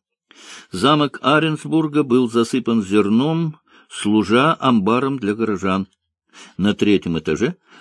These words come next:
Артеньев постоял в зале тайного судилища, где инквизиторы Фрейшепфы пытали узников. Вековым ознобом несло из ледяной скважины провала в львиную яму.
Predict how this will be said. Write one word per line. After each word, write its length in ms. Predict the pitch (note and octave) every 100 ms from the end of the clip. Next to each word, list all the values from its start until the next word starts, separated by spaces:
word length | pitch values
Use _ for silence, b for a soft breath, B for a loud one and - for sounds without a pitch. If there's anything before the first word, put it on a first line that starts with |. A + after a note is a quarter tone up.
| b
Артеньев 920 | G2 F#2+ - E3 F#3+ F3+ F3 - - b b b -
постоял 580 | A#2+ C#3+ C#3 C#3+ C3+
в 80 | G2
зале 440 | F2 A#2+ B2+ A#2+ A2+
тайного 580 | B2 A#2+ A2 G2+ F#2+
судилища, 920 | F2+ - G#2 C3 F3 F3 - - E3 E3 b b b b
где 320 | D#2+ F2+ B2
инквизиторы 1080 | D3+ - D3+ D3+ D#3 G3 F3 E3 D#3+ D#3+ B2+
Фрейшепфы 1040 | - A#2 C#3+ F3+ F3 - F#3 - A#3+ G#3+ _ b b b
пытали 480 | G#2 - A2+ A#2+ C3
узников. 640 | F#2+ F2 F2+ F#2 A#2+ - _ _ _ B B -
Вековым 520 | G2+ A2+ C#3 D#3+ D3+
ознобом 720 | C3+ B2 B2+ C3 C3 C3+ C3
несло 480 | A#2+ A#2 - A#2 B2
из 180 | B2 A2
ледяной 480 | G#2+ G2 G#2+ A2+ A#2
скважины 640 | - F2+ G#2+ A2+ A2 A2
провала 640 | - F#2+ G2 G2+ A2+ A2+ G#2+
в 140 | F#2
львиную 560 | F2+ G2+ G#2 G2+ G2+ F2+
яму. 400 | G2+ B2 B2+